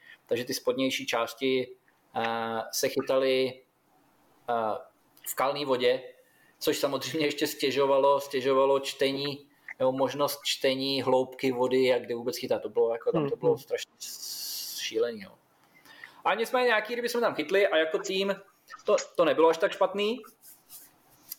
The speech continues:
Speaker 1: protože, eh,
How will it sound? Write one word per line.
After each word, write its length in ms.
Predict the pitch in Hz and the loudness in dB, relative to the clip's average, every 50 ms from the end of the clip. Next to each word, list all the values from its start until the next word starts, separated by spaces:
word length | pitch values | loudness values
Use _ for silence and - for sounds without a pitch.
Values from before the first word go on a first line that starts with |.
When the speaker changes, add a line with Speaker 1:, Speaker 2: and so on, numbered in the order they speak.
| _ _ | _ _
Speaker 1:
protože, 920 | - 139 139 139 - - 165 156 156 139 156 170 165 165 170 170 170 165 165 165 - - - _ _ _ _ - _ _ - _ _ _ _ - - - | 2 2 2 2 0 2 2 2 2 2 2 4 4 4 4 4 2 2 0 -2 -8 -16 -20 _ _ _ _ -20 _ _ -20 _ _ _ _ -16 -8 -4
eh, 580 | 135 139 139 139 139 139 143 139 139 139 139 | -2 -2 0 0 0 0 0 0 0 0 -2